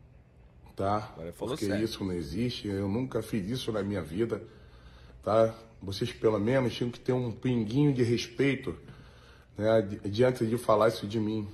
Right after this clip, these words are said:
Speaker 1: porque isso realmente nunca aconteceu, né? Pô, eu tô aqui na minha, não tô,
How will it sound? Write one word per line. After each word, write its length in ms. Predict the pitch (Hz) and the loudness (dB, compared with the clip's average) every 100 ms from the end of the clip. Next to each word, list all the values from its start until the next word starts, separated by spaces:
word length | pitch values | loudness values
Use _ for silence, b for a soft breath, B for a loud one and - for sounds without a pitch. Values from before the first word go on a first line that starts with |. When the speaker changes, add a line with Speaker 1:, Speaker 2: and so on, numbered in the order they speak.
| - | -14
Speaker 1:
porque 320 | 92 - 104 | -14 -10 -6
isso 280 | 101 113 - | -2 -4 -2
realmente 480 | 110 113 107 120 110 | -2 0 0 -2 -4
nunca 280 | 104 131 127 | -4 -4 -4
aconteceu, 760 | 127 120 104 - 104 127 147 - b b b b b b b | -4 -2 -2 -2 0 0 0 -8 b b b b b b b
né? 400 | 87 98 113 120 - - - | -6 -2 0 -2 -8 -14 -2
Pô, 140 | 113 | 0
eu 60 | 104 | 2
tô 160 | 123 | 2
aqui 200 | 117 - | 0 0
na 160 | 135 101 | 0 0
minha, 320 | 85 117 127 | 0 0 0
não 120 | 104 | -2
tô, 320 | 101 123 117 | 0 0 0